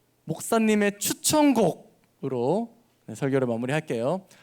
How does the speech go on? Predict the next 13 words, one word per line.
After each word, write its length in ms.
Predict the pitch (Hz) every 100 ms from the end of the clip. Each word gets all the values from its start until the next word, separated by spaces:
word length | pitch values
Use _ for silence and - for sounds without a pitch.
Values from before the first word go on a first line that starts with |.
| -
하늘 340 | - 220 214
소망이라는 1120 | 196 185 175 160 139 131 127 123 120 110 110 123
곡을 280 | 127 127 123
추천해드리고 520 | - - 143 120 113
싶어요. 500 | - - 95 92 104 - - -
한번 340 | - 135 131 131
집에 240 | - 139
가서 180 | 131 139
찾아서 500 | - 196 185 147 139
들어보면 640 | - 156 139 131 135 139 135 _ _ _
좋을 160 | - 131
것 80 | 127
같습니다. 520 | - 107 101 95